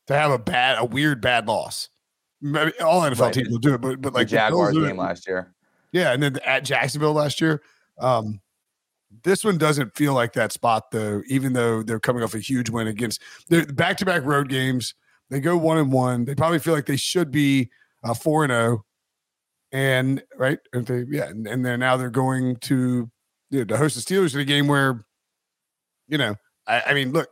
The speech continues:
Speaker 1: you, you have to, the, the Dolphins are, are there. The Dolphins are lingering in the division. You can't, you can't, you know, take your foot off the gas. So, uh,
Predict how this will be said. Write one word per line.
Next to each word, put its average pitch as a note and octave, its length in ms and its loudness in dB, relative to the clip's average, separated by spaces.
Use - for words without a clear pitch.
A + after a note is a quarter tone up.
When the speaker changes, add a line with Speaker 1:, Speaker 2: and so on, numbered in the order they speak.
Speaker 1:
you, C#3 240 -8
you D#3+ 80 -2
have F3+ 80 0
to, F3+ 260 0
the, E3 120 0
the D#3+ 220 -2
Dolphins F3+ 480 2
are, E3 300 2
are D3+ 120 4
there. C#3 360 2
The B2 140 -2
Dolphins C#3+ 300 2
are D#3 100 4
lingering D#3 380 4
in C#3+ 60 2
the C#3+ 80 4
division. C3+ 420 2
You C3 80 -4
can't, E3 300 0
you C3+ 120 -4
can't, D#3 360 0
you C#3+ 140 2
know, G2+ 80 -4
take C3 240 -6
your B2 80 -10
foot E3 160 0
off A#2+ 120 -2
the A2+ 80 -10
gas. F2 320 -8
So, A2+ 280 0
uh, G2 200 -2